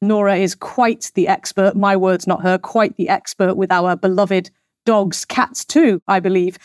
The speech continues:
However, this information that we're gonna be sharing with you this morning equally applies in many, many respects to humans.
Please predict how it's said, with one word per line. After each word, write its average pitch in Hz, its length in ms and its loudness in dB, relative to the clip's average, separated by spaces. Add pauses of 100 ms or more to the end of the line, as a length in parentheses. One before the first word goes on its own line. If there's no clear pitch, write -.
(140)
However, 214 420 2
this 247 220 0
information 226 560 2
that - 80 0
we're 190 80 -4
gonna 190 100 0
be 190 80 -2
sharing 202 380 0
with 190 120 -2
you 190 120 2
this 180 240 -6
morning 196 440 0 (340)
equally 285 360 4
applies 196 560 2
in 202 240 2
many, 220 240 2
many 214 320 2
respects - 600 -4
to 190 380 -2 (140)
humans. 185 720 0